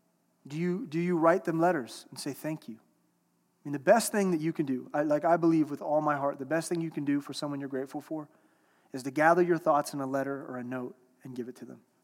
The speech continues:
That's the best thing that you can do. Has someone loved you in Christ?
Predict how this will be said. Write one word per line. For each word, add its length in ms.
That's 100
the 80
best 340
thing 200
that 80
you 100
can 160
do. 180
Has 160
someone 600
loved 240
you 180
in 160
Christ? 460